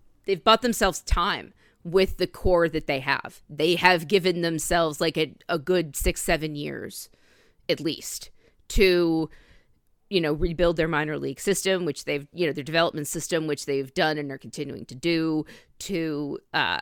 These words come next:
fill up their farm system with quality players, um,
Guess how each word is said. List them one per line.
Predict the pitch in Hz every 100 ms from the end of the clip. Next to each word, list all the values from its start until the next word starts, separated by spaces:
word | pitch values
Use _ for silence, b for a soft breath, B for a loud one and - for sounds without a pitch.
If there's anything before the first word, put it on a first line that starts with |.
| -
fill | - - 190 180
up | - - -
their | 156 151 151 147
farm | - 202 196
system | - - - 185 165
with | 147 -
quality | - 175 165 147
players, | - 247 240 226 214 208 - - b b b -
um, | 180 170 165